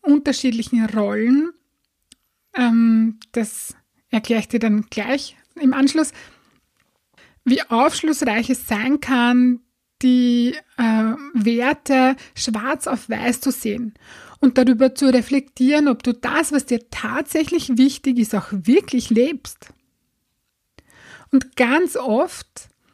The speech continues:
ist es so, dass man bestimmte, äh, Werte hat und dass da aber Zucker überhaupt gar nicht dazu passt, ja.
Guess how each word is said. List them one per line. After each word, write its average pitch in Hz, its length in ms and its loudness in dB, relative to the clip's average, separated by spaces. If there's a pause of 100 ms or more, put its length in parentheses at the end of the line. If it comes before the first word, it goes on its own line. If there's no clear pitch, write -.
(200)
ist 262 160 0
es 262 220 -2
so, 285 280 -2
dass 285 240 -4
man 247 420 2 (160)
bestimmte, 247 1000 2 (840)
äh, 240 380 0 (640)
Werte 262 720 0
hat 294 340 -4 (140)
und 262 360 4
dass 254 160 -4
da 254 120 -2
aber 240 280 -4
Zucker 302 320 0
überhaupt 247 400 0
gar 220 120 0
nicht 226 280 2
dazu 240 280 0
passt, - 460 -8
ja. 233 220 -2